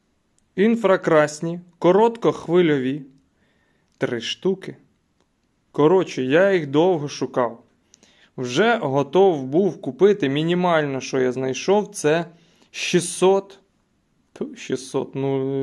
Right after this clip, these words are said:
е, шість тисяч гривень одна лампа. <clears throat> Вісімнадцять тисяч.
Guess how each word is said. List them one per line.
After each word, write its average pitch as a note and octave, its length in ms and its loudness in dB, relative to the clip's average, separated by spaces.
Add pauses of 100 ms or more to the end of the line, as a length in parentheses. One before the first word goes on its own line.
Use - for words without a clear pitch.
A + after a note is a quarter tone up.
е, C3 60 -4
шість A3+ 480 -2
тисяч F3+ 680 -2
гривень D3+ 640 -2 (640)
одна D3+ 340 4
лампа. C#3+ 420 0 (680)
<clears throat> C#3 240 4 (1300)
Вісімнадцять E3+ 600 -2
тисяч. A3 440 -6